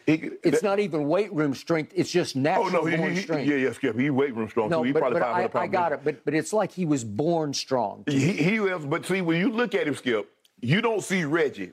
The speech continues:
Speaker 1: Reggie's six four,
Speaker 2: No.
Speaker 1: two hundred eighty, uh, two hundred eighty-five pounds.
Speaker 2: He was
Speaker 1: And just
Speaker 2: wide.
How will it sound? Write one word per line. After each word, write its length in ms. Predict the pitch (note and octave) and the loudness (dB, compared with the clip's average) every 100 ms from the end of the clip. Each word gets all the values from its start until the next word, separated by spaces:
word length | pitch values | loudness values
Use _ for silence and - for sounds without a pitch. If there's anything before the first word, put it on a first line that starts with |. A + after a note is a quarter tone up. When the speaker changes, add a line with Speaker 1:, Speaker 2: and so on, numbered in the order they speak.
| C3+ | -2
Speaker 1:
Reggie's 340 | G3 E3 D3 | -2 -2 -4
six 260 | - F#3 - | 0 -2 -2
four, 260 | - F3 E3 | 0 0 0
Speaker 2:
No. 60 | |
Speaker 1:
two 180 | E3 D#3+ F3 | 0 0 -2
hundred 140 | E3 | -2
eighty, 240 | E3+ F#3 F3 | 0 0 0
uh, 120 | D#3+ D3 | -2 -4
two 200 | - F#3+ | -2 -2
hundred 220 | E3+ E3 | 0 0
eighty-five 440 | F3 E3 F3 E3+ | -2 0 -2 0
pounds. 360 | F3 E3+ E3 E3 - - | 0 0 0 -2 -6 -2
Speaker 2:
He 80 | |
was 120 | G3 D#3 | 0 0
Speaker 1:
And 140 | D#3 | 0
just 100 | - | 0
Speaker 2:
wide. 520 | D#3+ G3 C3 G#2+ G2+ | 0 -2 -4 -8 -10